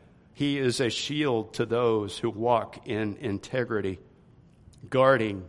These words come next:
the paths of justice, and he preserves the way of his godly ones. Then you will discern righteousness and justice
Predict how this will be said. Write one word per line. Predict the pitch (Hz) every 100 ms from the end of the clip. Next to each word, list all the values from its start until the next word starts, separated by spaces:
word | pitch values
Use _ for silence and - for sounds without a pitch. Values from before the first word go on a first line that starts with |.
| - -
the |
paths | 104 127 117 110 107
of | 90
justice, | 113 107 - 104 -
and | - 101
he | 123
preserves | - 113 113 123 117 107 -
the | 113
way | 107 113 107 101
of | 104 104
his | 101
godly | - 104 107 104
ones. | 95 95 92 - - - - - - - - - - 101
Then | 113 131
you | 117
will | 110 110
discern | 110 - 123 110 98
righteousness | 107 107 - 104 - 104 - - -
and | 90
justice | 104 113 107 - 104 -